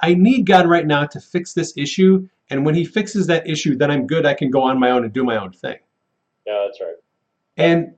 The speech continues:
Speaker 1: and the Lord is interested in relationships. And, and I hate to say this, but I'm gonna say this.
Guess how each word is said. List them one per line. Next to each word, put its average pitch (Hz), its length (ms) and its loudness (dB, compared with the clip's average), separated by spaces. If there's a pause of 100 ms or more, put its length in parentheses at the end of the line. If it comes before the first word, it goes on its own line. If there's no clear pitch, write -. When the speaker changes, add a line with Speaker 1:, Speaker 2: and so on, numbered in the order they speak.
(160)
Speaker 1:
and 170 140 -2
the 180 100 6
Lord 190 500 2
is 170 360 0
interested 160 560 -6
in 127 160 -4
relationships. 117 920 -8
And, 151 240 -2 (460)
and 147 120 -6
I 175 60 0
hate 226 240 4
to - 100 0
say 190 240 2
this, 147 180 2
but 143 120 -2
I'm 139 80 0
gonna 147 140 0
say 151 240 -2
this. 107 320 -10